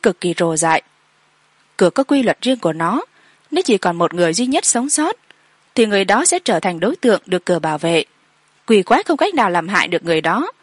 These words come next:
và hiện tại chỉ có mình Nguyễn Nam Trúc ở trong căn phòng đó. Lâm Tu Thạch cố đập tan suy nghĩ ấy, thế nhưng cảm giác hoảng loạn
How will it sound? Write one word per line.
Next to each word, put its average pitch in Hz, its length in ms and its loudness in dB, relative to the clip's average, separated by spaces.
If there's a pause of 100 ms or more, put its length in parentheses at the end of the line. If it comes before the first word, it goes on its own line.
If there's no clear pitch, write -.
(460)
và 208 100 4
hiện 202 280 0
tại 185 220 0
chỉ 170 180 -2
có 294 140 0
mình 214 220 -2
Nguyễn 233 140 -2
Nam 240 160 -2
Trúc - 280 -4
ở 175 120 0
trong 247 200 -4
căn 254 180 -4
phòng 165 240 -4
đó. 185 280 -2 (880)
Lâm 226 160 0
Tu 247 100 6
Thạch 208 280 -2
cố 240 140 4
đập - 180 -2
tan 220 180 -2
suy 226 140 -2
nghĩ 220 180 -2
ấy, 226 340 -2 (560)
thế 311 100 0
nhưng 277 160 0
cảm 170 200 -2
giác 311 180 0
hoảng 165 260 -4
loạn 165 220 0